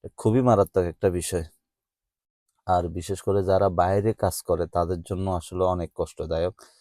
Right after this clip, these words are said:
যারা এখন মাজরায় আছে, রুমের মধ্যে পুরোপুরি সেফটি নেই। অনেক আছে সৌদি আরব, যারা রুমে থাকে, এদিক দিয়ে বালু ঢুকে, ওই দিক দিয়ে বালু ঢুকে, তাদের অবস্থা খুব খারাপ হয়ে যায়।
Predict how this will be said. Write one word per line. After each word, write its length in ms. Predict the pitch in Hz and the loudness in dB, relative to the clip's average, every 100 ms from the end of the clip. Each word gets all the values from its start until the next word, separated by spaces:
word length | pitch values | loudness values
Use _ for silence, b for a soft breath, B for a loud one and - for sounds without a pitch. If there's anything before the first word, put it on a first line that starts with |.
| b b _ | b b _
যারা 280 | 87 92 95 | 2 4 4
এখন 200 | 92 101 | 4 0
মাজরায় 540 | 104 98 87 90 87 85 | 0 0 2 2 4 4
আছে, 320 | - - 95 92 - _ _ _ _ - | 0 0 2 0 -6 _ _ _ _ -2
রুমের 280 | 101 104 104 | 0 2 2
মধ্যে 260 | 104 101 104 | 2 2 2
পুরোপুরি 440 | 120 110 98 98 | 6 6 6 -2
সেফটি 460 | 92 - 101 _ 98 | 0 2 0 _ -4
নেই। 160 | 95 92 | -2 0
অনেক 400 | 110 131 131 107 | 2 2 4 4
আছে 240 | 92 92 | 4 0
সৌদি 260 | - 90 92 | -2 2 4
আরব, 220 | 90 85 | 4 4
যারা 220 | 92 95 | 2 4
রুমে 300 | 101 101 104 | 2 0 0
থাকে, 480 | 101 101 87 92 95 | 0 -2 0 0 2
এদিক 320 | 92 92 85 101 | 0 -2 -8 -2
দিয়ে 180 | 98 | 2
বালু 260 | 95 92 90 | 4 4 2
ঢুকে, 260 | 90 - 92 | -2 -2 -2
ওই 100 | 90 | 0
দিক 160 | 87 85 | -4 -2
দিয়ে 120 | 95 | 2
বালু 220 | 92 90 | 4 2
ঢুকে, 260 | 85 82 85 | -2 -6 -6
তাদের 300 | 87 85 92 | -4 0 2
অবস্থা 320 | 92 85 - | 0 0 -8
খুব 180 | - 90 | -8 -10
খারাপ 260 | - 80 82 | -6 -4 -4
হয়ে 160 | 80 80 | -6 -10
যায়। 140 | 80 | -14